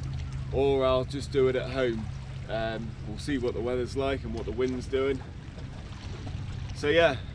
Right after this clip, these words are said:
I'll see you tomorrow in the kitchen.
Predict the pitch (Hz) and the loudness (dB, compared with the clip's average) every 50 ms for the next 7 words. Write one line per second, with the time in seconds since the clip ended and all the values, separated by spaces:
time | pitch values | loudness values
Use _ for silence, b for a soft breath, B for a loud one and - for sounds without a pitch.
0 | - - 123 123 123 - - 175 170 151 135 147 147 156 165 170 170 175 185 180 | -8 -6 -6 -6 -4 0 2 2 2 2 0 -2 -2 0 2 4 4 4 4 2
1 | 156 - - - - - - - - - - - - - - - - - - - | 0 -6 -8 -8 -8 -8 -10 -8 -8 -10 -10 -10 -10 -10 -10 -10 -12 -12 -10 -10
2 | - - - - - - 180 190 180 - 190 196 196 - - 139 110 104 | -10 -10 -8 -2 2 4 6 6 6 6 6 4 4 4 0 -2 -2 -2